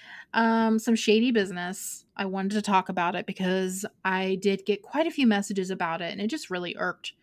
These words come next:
me and a lot of other people I saw.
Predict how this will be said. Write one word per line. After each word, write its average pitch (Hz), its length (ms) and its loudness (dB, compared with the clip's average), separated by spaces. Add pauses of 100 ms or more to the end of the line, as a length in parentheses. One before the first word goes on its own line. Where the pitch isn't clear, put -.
(260)
me 202 540 4
and 202 140 0
a 196 40 0
lot 185 200 0
of 180 80 -8
other 165 160 -4
people - 360 -10
I - 140 -8
saw. - 380 -12